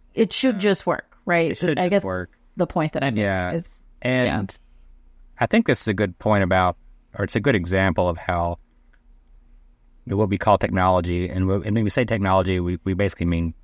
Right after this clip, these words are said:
Speaker 2: digital systems. So systems where at some point all the, everything you're interacting with is a one or a zero to a computer. So the opposite of an analog system. But,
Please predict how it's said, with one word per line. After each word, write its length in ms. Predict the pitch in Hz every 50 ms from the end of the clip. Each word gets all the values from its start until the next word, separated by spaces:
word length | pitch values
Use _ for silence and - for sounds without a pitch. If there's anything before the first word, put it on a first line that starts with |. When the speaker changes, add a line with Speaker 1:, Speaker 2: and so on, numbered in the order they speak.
| -
Speaker 2:
digital 440 | - 98 95 85 95 90 85 82 80
systems. 580 | - - - 90 85 - - 85 82 85 82 -
So 300 | - - - - 95 90
systems 500 | - - 110 95 - - 92 87 82 87
where 260 | 90 85 82 82 - - _ _ _ _ _ - - - - - _ _ _ - -
at 100 | 98 87
some 240 | - - 110 98
point 280 | - 104 95 92 87 - -
all 280 | 101 101 98 95 92
the, 380 | 87 90 85 87 85 85 - - - _ _ - - - _ _
everything 340 | - 113 113 107 - 107 95
you're 100 | 90 87
interacting 360 | 90 87 87 82 80 - - -
with 140 | 90 82 87
is 120 | 85 -
a 60 | 87
one 260 | 90 90 92 98 95
or 100 | 92 87 87
a 40 | 85
zero 320 | 82 90 87 90 87 85
to 160 | - - -
a 40 | 85
computer. 560 | - - 82 - - 92 87 85 82 85 87 - - - _ _ _ - _ -
So 120 | - -
the 120 | 87 95 78
opposite 420 | 85 104 101 - 110 - - 98
of 60 | 87
an 60 | 92 80
analog 420 | 87 87 85 87 87 85 85 78
system. 420 | - - 87 - - 87 85 85
But, 200 | 82 87 85 -